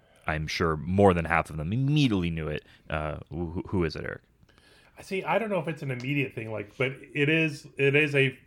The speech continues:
Speaker 2: former, uh, longtime Dodgers pitcher, Claude Osteen.
Speaker 1: Okay.
Speaker 2: Um,
Speaker 1: I bet.
Speaker 2: and
Speaker 1: I, I bet.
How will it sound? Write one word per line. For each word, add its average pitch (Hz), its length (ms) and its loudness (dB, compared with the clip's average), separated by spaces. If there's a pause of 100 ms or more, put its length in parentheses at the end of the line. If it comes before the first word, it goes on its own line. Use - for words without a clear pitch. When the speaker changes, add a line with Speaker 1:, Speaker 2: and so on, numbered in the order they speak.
(140)
Speaker 2:
former, 127 560 2 (420)
uh, 110 160 2
longtime 120 440 2
Dodgers 113 320 0
pitcher, 135 540 0
Claude 131 260 6
Osteen. 170 640 -4 (180)
Speaker 1:
Okay. 151 220 -2 (180)
Speaker 2:
Um, 120 440 6
Speaker 1:
I 359 120 0
bet. 190 280 8
Speaker 2:
and 143 400 8
Speaker 1:
I, 262 120 2
I - 20 2
bet. 123 360 6